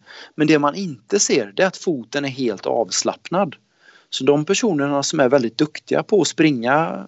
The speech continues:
på det här nya sättet som Born to Run bland annat då har presenterat, då landar man liksom på hela foten.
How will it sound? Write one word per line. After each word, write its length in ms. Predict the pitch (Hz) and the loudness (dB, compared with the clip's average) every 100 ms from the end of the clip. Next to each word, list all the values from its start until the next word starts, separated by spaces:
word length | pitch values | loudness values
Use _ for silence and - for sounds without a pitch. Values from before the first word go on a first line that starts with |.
| - - _ _ - | -18 -20 _ _ -18
på 120 | - 170 | 0 2
det 80 | |
här 120 | 156 147 | 4 2
nya 260 | 139 113 | 2 2
sättet 380 | 104 123 - 104 | 2 -2 -2 -4
som 260 | - 110 107 | -4 -4 2
Born 200 | 107 101 | 2 4
to 100 | 113 | 2
Run 260 | 110 92 | 2 2
bland 160 | 92 107 | -4 -4
annat 240 | 107 92 | -4 -4
då 120 | - 98 | 0 0
har 80 | |
presenterat, 720 | 95 104 - 107 120 87 73 - - - - - - | 0 -4 -4 0 0 0 -2 -16 -20 -18 -16 -16 -6
då 80 | - | 2
landar 360 | 131 214 143 113 | 4 4 2 0
man 220 | 170 196 | 0 -2
liksom 280 | 185 - 151 | -2 -2 -2
på 120 | 131 | -2
hela 500 | - 196 160 110 - | -2 2 2 4 0
foten. 440 | - 131 - 69 | 0 -2 -4 -14